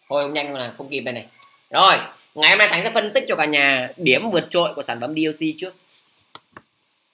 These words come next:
Được không? Bao nhiêu anh chị muốn hiểu điều này nhưng chưa ok. Ở giờ người ta hỏi á, người ta hỏi, "Anh ơi, thích hỏi một câu này,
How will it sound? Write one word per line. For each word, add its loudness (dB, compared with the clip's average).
Được -2
không? 4
Bao -2
nhiêu 0
anh -4
chị 0
muốn -6
hiểu -6
điều -6
này -4
nhưng -8
chưa -4
ok. -2
Ở -8
giờ 2
người 0
ta 6
hỏi 4
á, 0
người -12
ta 0
hỏi, -4
"Anh 0
ơi, -2
thích -16
hỏi -6
một -6
câu 2
này, -6